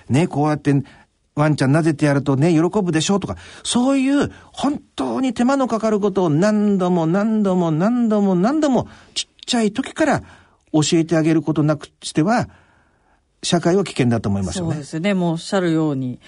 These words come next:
Speaker 2: もう生まれ落ちた時からですよね。本当に一ヶ月の新生児でも大人の表情を見分けてるっていう研究が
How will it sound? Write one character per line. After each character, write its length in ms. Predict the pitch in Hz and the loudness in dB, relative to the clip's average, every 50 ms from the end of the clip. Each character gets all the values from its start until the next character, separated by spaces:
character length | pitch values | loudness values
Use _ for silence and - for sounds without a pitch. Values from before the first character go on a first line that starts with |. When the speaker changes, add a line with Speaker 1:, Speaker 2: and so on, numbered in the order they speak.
| - - - _ - | -20 -20 -20 _ -4
Speaker 2:
も 360 | 202 202 202 202 294 285 170 | -2 0 2 2 2 0 0
う 40 | - | -2
生 100 | 226 226 | 0 0
ま 140 | 269 302 | 2 2
れ 80 | 330 339 | 2 0
落 160 | 359 381 381 - | 0 -2 -4 -4
ち 40 | |
た 180 | - 277 233 196 | -4 -2 -2 -4
時 400 | - - - - 277 269 320 311 | -6 -10 -6 -4 -4 -2 -2 -2
か 100 | - 254 | 0 0
ら 60 | 202 170 | 0 0
で 100 | 151 139 | -2 -4
す 80 | - | -6
よ 60 | 143 | -4
ね。 120 | 143 165 190 | -4 -4 -2
本 180 | 180 254 285 | 0 -2 -2
当 100 | 277 302 | -2 -2
に 60 | 277 - | -6 -4
一 180 | - 269 254 - | -4 -8 -8 -4
ヶ 120 | - 466 508 523 | -4 -2 -2 -2
月 220 | 403 - 262 233 | -2 -2 -2 -2
の 100 | 202 180 | -2 -2
新 320 | 165 - 269 277 294 302 | -2 -2 -2 0 0 0
生 240 | 285 - 330 320 285 | 0 0 0 0 0
児 140 | 220 208 180 | 0 -2 -2
で 80 | 175 151 | -2 -2
も 480 | 165 196 226 214 180 151 - - - _ - | 0 0 0 0 0 0 -2 -6 -12 _ -8
大 100 | 196 202 | -8 -6
人 260 | - 294 302 330 330 | -2 -2 0 0 0
の 100 | 320 320 294 - | 0 -2 -2 -2
表 200 | 320 320 330 320 | 0 0 0 0
情 140 | 285 311 302 | 0 0 0
を 40 | 233 | 0
見 180 | 185 180 196 | 0 0 0
分 160 | 247 302 330 | 0 0 0
け 120 | 320 - 285 | -2 -4 -6
て 160 | 269 - 170 | -4 -2 -4
る 80 | 156 143 | -4 -4
っ 20 | |
て 140 | 147 - 139 | -6 -10 -14
い 20 | 131 | -14
う 40 | |
研 220 | 131 - 143 143 139 | -10 -10 -10 -10 -10
究 160 | - 151 143 | -10 -12 -10
が 320 | 143 139 135 135 135 - | -10 -10 -10 -10 -12 -14